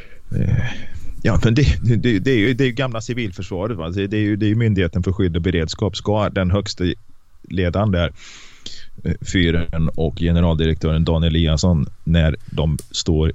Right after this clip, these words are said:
i T V och säger från både statsministrar och andra ministrar att vi inte ska resa, och så reser han ändå. Ska han göra det? Ska han få behålla jobbet? Alltså, hur känner du, liksom?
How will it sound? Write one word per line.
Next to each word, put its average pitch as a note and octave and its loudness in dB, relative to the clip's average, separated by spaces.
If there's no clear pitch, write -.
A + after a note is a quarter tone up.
i D2+ -2
T F#2 4
V A2+ 2
och F2 -2
säger E2 2
från D#2 0
både E2+ 0
statsministrar F#2 2
och G2 2
andra F2+ 2
ministrar D#2+ -2
att D#2+ -4
vi F#2+ 2
inte G2 0
ska B2 0
resa, D#2 -2
och F2 -6
så G#2+ 0
reser G2 0
han F#2+ 0
ändå. A2 2
Ska - 0
han B2+ 0
göra A2 2
det? G#2+ -2
Ska - -6
han G2 -2
få G2 -4
behålla G#2 2
jobbet? G2 -2
Alltså, F#2 -2
hur G#2 2
känner G2 4
du, G#2+ 4
liksom? B1 -6